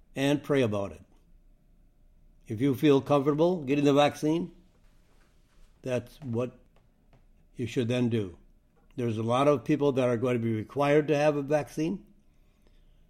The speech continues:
but you can also make your immune system healthy regardless. Why not do the best you possibly can? So what are we gonna do?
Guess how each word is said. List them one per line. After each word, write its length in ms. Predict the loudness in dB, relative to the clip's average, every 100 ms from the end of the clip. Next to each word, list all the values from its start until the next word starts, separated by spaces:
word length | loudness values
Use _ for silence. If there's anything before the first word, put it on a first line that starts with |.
| _ _
but 160 | -4 0
you 60 |
can 160 | -2 -2
also 380 | 0 0 2 2
make 340 | 2 -2 -6 -6
your 200 | -2 2
immune 260 | 2 0
system 360 | -2 -8 -8 -8
healthy 480 | 0 2 2 -4 -6
regardless. 680 | -4 0 0 -2 -10 -20 _ _ _ _ _ _ _ _ -10
Why 160 | -2 2
not 320 | 2 0 -2
do 180 | -2 0
the 100 | -2
best 320 | -4 -6 -6
you 60 | -8
possibly 400 | -6 -8 -8 -10
can? 400 | -8 -8 -10 -18 _ _ -20 -20 -20 _
So 160 | 6 10
what 100 | 12
are 60 |
we 160 | 12 12
gonna 180 | 12 10
do? 300 | 8 6